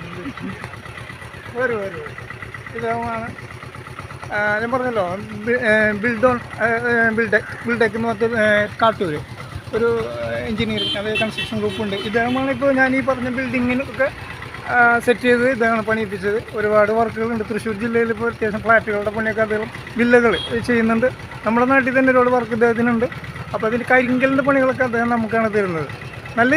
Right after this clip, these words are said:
രീതിയിലാണ് പണിയുന്നത് കേട്ടോ. നമ്മളൊരാളെ നിർത്തിക്കൊണ്ട് പൊക്കി പറയല്ല, അദ്ദേഹം നല്ല രീതിയിൽ ഫൗണ്ടേഷൻ വർക്ക്,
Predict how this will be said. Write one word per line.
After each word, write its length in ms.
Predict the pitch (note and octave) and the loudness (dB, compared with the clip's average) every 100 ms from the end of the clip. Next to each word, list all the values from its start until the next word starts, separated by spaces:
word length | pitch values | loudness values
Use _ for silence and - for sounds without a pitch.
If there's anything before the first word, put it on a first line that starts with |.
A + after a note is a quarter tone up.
| D#4+ | 4
രീതിയിലാണ് 380 | D4+ C#4 B3+ G#3+ | 4 4 2 2
പണിയുന്നത് 320 | G3+ F3+ E3 | 0 0 0
കേട്ടോ. 120 | D3+ E3 | 0 -2
നമ്മളൊരാളെ 480 | F3 G#3 A3 A3+ A3+ | 0 2 6 6 6
നിർത്തിക്കൊണ്ട് 400 | A#3+ G#4 A#3 A#3 A#3 | 4 4 2 0 0
പൊക്കി 160 | B3 A#3+ | -2 0
പറയല്ല, 240 | A#3 G#3+ G3+ | 0 0 0
അദ്ദേഹം 160 | G3 G#3 | 0 0
നല്ല 140 | G#3+ G#3 G#3 | 0 0 0
രീതിയിൽ 260 | G#3 G#3 A#3 - - - | 0 -2 -4 -8 -14 -2
ഫൗണ്ടേഷൻ 420 | G3+ G#3 G#3+ - A3+ | 0 2 2 2 2
വർക്ക്, 160 | G3 | 0